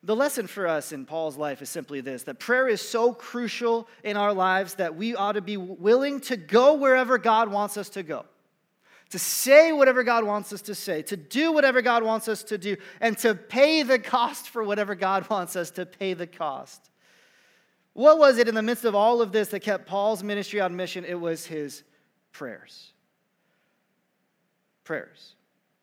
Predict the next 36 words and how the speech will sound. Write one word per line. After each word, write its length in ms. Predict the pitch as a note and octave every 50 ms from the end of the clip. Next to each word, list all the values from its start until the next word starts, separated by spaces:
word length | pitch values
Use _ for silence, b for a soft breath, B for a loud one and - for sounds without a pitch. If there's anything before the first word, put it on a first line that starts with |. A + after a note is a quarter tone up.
| _ _ _ _ _ _ _ _ _ _ _ _ _ _ _ _ _ _ _ _ _ _ _ _
They, 260 | D3+ F#3+ F#3+ F#3+ F#3+
these 340 | F#3 - E3 G3 A3 A3+ A3
are 100 | G#3+ F#3+
not 320 | F#3 F#3 F3+ - - -
magical 380 | D#3 E3+ E3+ F3+ E3+ F3 F3+ F3
attributes 640 | D#3 D#3+ E3+ E3 - - - F3 F3 F3+ F3 -
that 260 | - E3 D3+ C3 - _
I 80 | - D#3
wanna 200 | D#3+ E3+ E3+ D#3
put 240 | D3+ _ - F3 C#3+
before 280 | D#3 D3 - E3 E3+ E3
us 60 | D#3+
today 220 | - E3+ D3+ D#3+
that 140 | E3 D#3+ C#3
you'll 100 | D3+ D#3
grow 320 | C#3+ C3+ C#3+ D#3 D#3 D#3 D#3+
in, 300 | D#3+ E3 E3 F3 F#3 -
you 120 | - D#3+ D#3
know, 120 | D3+ D3+
the 60 | D3+
moment 300 | D3 C#3+ D3+ D#3 D#3+ -
you 120 | C#3 D3+ D3
walk 240 | C#3 C#3+ D3+ - D#3
out 140 | D3 C#3+
the 60 | - C3+
doors 260 | D3 D3+ D#3 D#3 -
today 160 | D#3+ D#3 D#3
and 80 | C#3+ C#3
you'll 100 | C#3+ C#3
be 160 | B2+ C#3+ -
excellent 380 | - C#3 - - - D#3 D#3
at 80 | D3+ C#3+
these 160 | D#3 D#3+ D3+
things. 220 | - E3+ F3 E3+ C#3+
These 160 | F3+ F#3 E3+
are 120 | D3 C3